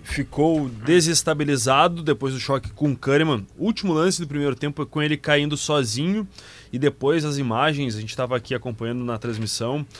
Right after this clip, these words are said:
o, o Vilaçante tava, mal conseguia prestar atenção no jogo, colocando a mão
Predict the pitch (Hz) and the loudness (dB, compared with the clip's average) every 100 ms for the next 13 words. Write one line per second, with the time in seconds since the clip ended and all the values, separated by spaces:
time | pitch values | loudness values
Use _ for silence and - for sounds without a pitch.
0 | - - - 117 117 120 131 131 - 127 | -20 -18 -6 -4 -4 -4 -2 -2 -2 -4
1 | 127 - 139 127 135 160 156 139 110 95 | -4 -4 0 0 0 2 4 4 0 -4
2 | 95 107 - 160 - 165 165 151 151 156 | -8 -4 -4 -4 -4 -4 -2 -4 -6 -6
3 | 156 160 135 143 120 - 120 110 135 139 | -4 -4 -2 -2 -4 -6 -4 -4 -2 -2
4 | 127 143 | 0 -2